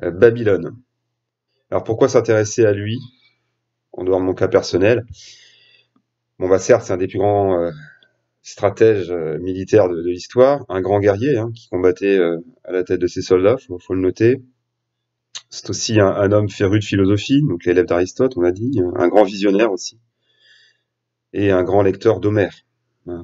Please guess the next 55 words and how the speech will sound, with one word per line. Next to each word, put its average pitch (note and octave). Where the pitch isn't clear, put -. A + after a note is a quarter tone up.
notamment F2
de, E2
de F#2+
l'Iliade. F2+
Alors, G2+
c'est -
un A2+
homme B2
ouvert A#2+
aussi, A2+
euh, F#2
aux G2
autres G#2
cultures. A#2+
Bon, F#2+
ça F2
fait F#2
un F2
peu G2+
néologisme, G2+
on F2+
n'est F2+
pas G2+
encore G2
dans F#2+
le G2+
multiculturalisme, G2+
enfin F2
voilà, G2
il F#2
va F2
beaucoup A2
s'ouvrir G2+
à F2+
la F2+
culture, F#2
euh, E2+
perse, -
et G2
il F#2
va F2+
même G#2+
proposer G2
d'ailleurs G2+
de F#2+
mêler F#2+
les F#2
élites, A#2
euh, F2+
grecques G2+
et G2+
perses -
pour -
fonder F#2
une E2+